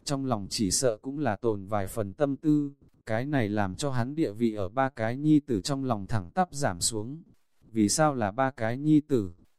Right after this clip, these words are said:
Đầu tiên khẳng định là Khương Gia Tông cùng Khương Gia Minh, tại đây hai vị trong lòng, sợ là đối lão gia tử bất công sớm đã thất vọng buồn lòng, chỉ là mặt mũi thượng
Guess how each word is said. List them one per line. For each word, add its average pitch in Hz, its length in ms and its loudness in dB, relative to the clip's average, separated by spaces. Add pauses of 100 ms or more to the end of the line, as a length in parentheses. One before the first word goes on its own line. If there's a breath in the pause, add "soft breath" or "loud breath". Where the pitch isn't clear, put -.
(220)
Đầu 104 220 -2
tiên 151 240 2
khẳng 101 300 -6
định 104 260 0
là 98 140 0
Khương 143 300 -4
Gia 135 200 2
Tông 143 240 -4
cùng 104 260 -6
Khương 143 320 -4
Gia 135 200 2
Minh, 143 360 2 (300)
tại 117 200 -4
đây 143 180 4
hai 143 260 0
vị 127 200 -4
trong 135 220 -2
lòng, 101 340 0 (280)
sợ 113 300 0
là 104 160 0
đối 110 200 0
lão 135 240 -2
gia 147 200 2
tử 110 220 -2
bất 165 240 -2
công 143 200 -4
sớm 120 320 0
đã 131 140 -2
thất 190 240 -2
vọng 120 240 -4
buồn 104 200 0
lòng, 98 360 -2 (300)
chỉ 101 200 -2
là 101 180 0
mặt 104 200 -2
mũi 131 220 -6
thượng 120 240 -6